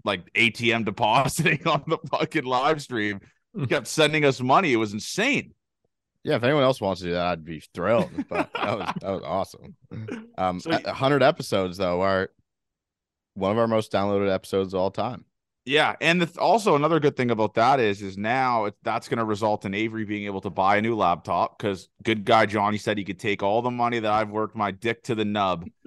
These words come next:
Speaker 1: <laughs> uh, making on stream. And I said, "Avery, you could take it all, buy a new laptop." So there's gonna be no more YouTube versions being cut at fifty-eight minutes on an hour forty-five episode. So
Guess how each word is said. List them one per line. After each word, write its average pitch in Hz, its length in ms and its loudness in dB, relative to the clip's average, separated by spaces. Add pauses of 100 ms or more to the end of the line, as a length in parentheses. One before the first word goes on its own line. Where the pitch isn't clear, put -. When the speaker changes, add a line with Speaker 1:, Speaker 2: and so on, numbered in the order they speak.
Speaker 1:
<laughs> - 280 -18
uh, 95 420 -4
making 113 360 -4
on 107 220 0
stream. 120 440 -4
And 107 60 -2
I 104 80 0
said, 107 180 -4
"Avery, 117 240 -2
you 127 60 -6
could 120 120 -6
take 135 240 -4
it 143 80 2
all, 127 200 4
buy 120 280 4
a 123 40 -2
new 123 140 -2
laptop." 104 480 -2
So 117 100 -8
there's 113 160 -4
gonna 139 140 -4
be 135 120 -2
no 135 200 2
more 160 260 2
YouTube 135 520 -2
versions 104 440 -2
being 101 300 -4
cut 113 320 4 (520)
at 110 180 -2
fifty-eight 123 520 -2
minutes 117 300 -2
on 107 80 0
an 104 80 0
hour 104 280 2
forty-five 98 680 -2
episode. 80 540 -8 (200)
So 131 420 6